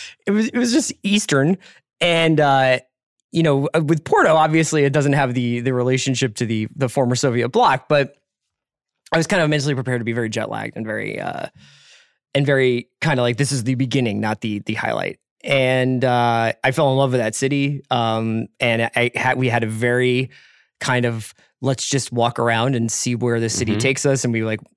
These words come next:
Speaker 1: were drinking these port and tonic drinks at a bar and heard some music happening somewhere. And down the street, there was, like, a public dance happening,
Speaker 2: Mm-hmm.
Speaker 1: like a,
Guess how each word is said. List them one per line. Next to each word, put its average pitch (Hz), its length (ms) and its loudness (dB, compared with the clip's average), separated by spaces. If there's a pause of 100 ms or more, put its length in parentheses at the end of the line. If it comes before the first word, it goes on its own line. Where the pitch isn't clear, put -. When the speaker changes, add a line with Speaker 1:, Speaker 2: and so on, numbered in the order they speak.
(440)
Speaker 1:
were 120 140 -2
drinking 131 640 0
these 113 260 -4 (140)
port 139 400 -4
and 120 200 -2
tonic - 520 -2
drinks 160 480 -2 (220)
at 135 80 0
a 113 40 -2
bar 156 440 4
and 120 100 0
heard 131 160 -2
some 117 160 -4
music 156 320 0
happening 165 340 0
somewhere. 156 320 0
And 127 80 2
down 131 200 0
the 131 60 0
street, 135 380 -4
there 127 100 2
was, 123 180 0
like, 117 200 -2
a 117 80 0 (120)
public 147 580 -2 (640)
dance 214 560 -2
happening, 240 440 0
Speaker 2:
Mm-hmm. - 200 -8
Speaker 1:
like 135 120 0
a, 123 200 2